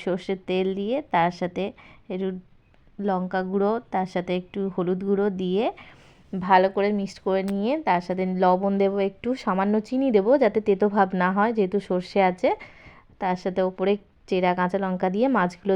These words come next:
দিয়ে দেবো, দিয়ে ভালো করে এপিঠ ওপিঠ ভালো করে গ্রেভিটা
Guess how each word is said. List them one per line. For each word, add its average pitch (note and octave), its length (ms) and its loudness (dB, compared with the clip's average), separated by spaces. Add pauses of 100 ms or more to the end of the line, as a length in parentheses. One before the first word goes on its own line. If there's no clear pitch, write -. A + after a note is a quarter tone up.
দিয়ে G#3 160 6
দেবো, E3 220 2 (800)
দিয়ে F#3 380 -2 (100)
ভালো F#3+ 320 -2
করে F#3+ 160 0 (100)
এপিঠ F#3+ 240 -4
ওপিঠ G3 320 -2 (460)
ভালো F#3 280 -2
করে F#3+ 240 0
গ্রেভিটা F#3+ 400 -2